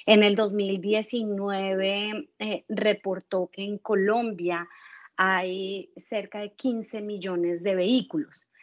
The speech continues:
Y de esos, que es el número más, eh, terrible, eh, y, y creo que a todos nos impacta mucho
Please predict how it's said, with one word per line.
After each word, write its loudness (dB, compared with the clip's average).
Y 6
de 2
esos, -16
que -10
es -14
el -10
número -6
más, -4
eh, 0
terrible, 2
eh, -8
y, -6
y -6
creo -2
que -4
a -2
todos -2
nos -6
impacta -6
mucho -6